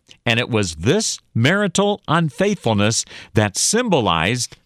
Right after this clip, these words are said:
the unfaithfulness of Israel to God. And that is exactly why the prophet writes,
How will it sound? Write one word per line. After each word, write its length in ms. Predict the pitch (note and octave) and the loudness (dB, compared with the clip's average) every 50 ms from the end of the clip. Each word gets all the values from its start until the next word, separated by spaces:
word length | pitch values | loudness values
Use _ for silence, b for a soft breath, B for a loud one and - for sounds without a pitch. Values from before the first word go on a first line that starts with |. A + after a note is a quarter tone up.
| - | -6
the 100 | - E2 | -2 -2
unfaithfulness 720 | D2 C#2 C2+ B1+ - A#2+ C3+ C3 - B2 A2+ A2 G#2 - | -2 -2 -4 -2 -2 -2 -2 0 -2 -2 -2 -2 0 -2
of 100 | G2+ E2+ | 0 0
Israel 340 | F#2+ F2+ D#2+ F2+ E2 D#2+ D#2+ | 0 0 0 -2 -2 -2 -2
to 140 | - - D#2+ | -2 -4 -4
God. 400 | C2+ D#2 C#2 A1+ G1+ - - - _ _ _ _ _ _ _ _ _ _ _ _ _ | -2 -2 -4 -4 -6 -12 -20 -20 _ _ _ _ _ _ _ _ _ _ _ _ _
And 120 | - F#2 G2 | -2 2 2
that 200 | A2 B2 C3 A#2+ | 4 2 4 2
is 180 | G#2+ F#2 F2 | 0 0 0
exactly 840 | G#2 G2+ F2 E2+ D2+ D#2 E2 G#2+ C3+ E3+ F3+ - - E2+ D2 C#2 C2+ | 0 0 -2 -2 -4 -2 0 0 0 0 0 -2 -2 -2 -2 -2 -2
why 420 | C#2 D2+ - D2 D2 D#2+ F#2+ G2+ | -2 -2 0 0 0 0 -2 -2
the 160 | F2+ F2+ F2+ | -2 -4 -4
prophet 420 | - - G2 F#2+ F#2+ - A2 G#2+ - | -2 0 0 0 0 0 -2 -4 -2
writes, 400 | F#2+ F#2+ E2+ E2 E2 - - | 0 0 0 0 -2 -4 -6